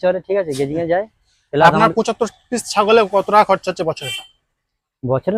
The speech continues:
Speaker 1: না, মাসে per day ধরছি, per
Speaker 2: আচ্ছা,
Speaker 1: day
Speaker 2: মাসে আপনি স্কিম নিয়েছেন, তাই তো? তো বন্ধুরা, আমার মাসে ব্ল্যাক বেঙ্গল ছাগলে কত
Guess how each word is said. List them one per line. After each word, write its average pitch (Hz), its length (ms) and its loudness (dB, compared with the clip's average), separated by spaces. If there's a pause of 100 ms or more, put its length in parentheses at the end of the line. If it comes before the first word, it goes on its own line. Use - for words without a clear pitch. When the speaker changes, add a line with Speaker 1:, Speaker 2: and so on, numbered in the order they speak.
Speaker 1:
না, 240 60 4 (120)
মাসে 175 200 2 (300)
per 175 140 6
day 190 140 2
ধরছি, 180 300 0 (120)
per 156 100 4
Speaker 2:
আচ্ছা, 196 140 4
Speaker 1:
day 190 100 6
Speaker 2:
মাসে 196 200 4
আপনি 208 100 2 (120)
স্কিম 214 140 -2 (100)
নিয়েছেন, 170 240 -2
তাই 226 140 2
তো? 143 40 -6 (1040)
তো 190 100 2
বন্ধুরা, 226 240 4
আমার 233 180 4
মাসে 247 260 6 (640)
ব্ল্যাক 202 220 6
বেঙ্গল 233 240 0
ছাগলে 233 220 4 (120)
কত 214 120 2